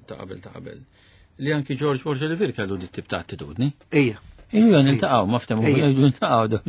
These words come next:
Speaker 2: Eżatt. Eh, Bush Oliver dejjem żamm f'xi ħaġa bħal di li jiena dejjem kont les biex niddiskuti,
Speaker 1: Mm.
Speaker 2: l-Ingliżi ma jistax tasal
Speaker 1: Mm.
Speaker 2: magħhom. Em, li però ma kienux ċerti x'kienu l-vera mottivi ta' Mintoff.
Speaker 1: Mhm.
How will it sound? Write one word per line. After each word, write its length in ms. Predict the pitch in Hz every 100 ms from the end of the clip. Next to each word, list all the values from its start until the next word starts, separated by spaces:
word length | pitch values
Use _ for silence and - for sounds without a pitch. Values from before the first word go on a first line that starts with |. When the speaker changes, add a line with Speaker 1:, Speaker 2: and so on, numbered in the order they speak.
| -
Speaker 2:
Eżatt. 400 | 147 135 139 - - _ _ -
Eh, 160 | 214
Bush 200 | 190 185
Oliver 580 | 156 139 135 214 123 123 -
dejjem 500 | 196 180 214 160 131
żamm 500 | 107 147 208 214 190 _ -
f'xi 180 | - 151 127
ħaġa 140 | 143
bħal 240 | - 214
di 140 | 151 190
li 200 | 190 170 _ _ _ _
jiena 180 | - 120
dejjem 160 | 175 -
kont 180 | 113
les 120 | 117 95
biex 160 | 101 113
niddiskuti, 400 | 98 - 180 131
Speaker 1:
Mm. 80 | 120
Speaker 2:
l-Ingliżi 380 | 160 156 175 101
ma 60 | 104
jistax 240 | - -
tasal 200 | - 117
Speaker 1:
Mm. 100 | 98
Speaker 2:
magħhom. 240 | - 180 - _ _ _ - - - - _ _
Em, 480 | - 180 165 160 175 - _ _ - _ _ 240
li 240 | 220 359
però 240 | - 311
ma 80 | 302
kienux 280 | - 302 -
ċerti 560 | - 294 262 - 302 302
x'kienu 600 | - - - 294 247 233 196
l-vera 320 | 156 233 226
mottivi 480 | 220 - 180 151 160
ta' 120 | 170
Mintoff. 540 | 190 156 117 - - -
Speaker 1:
Mhm. 280 | 123 107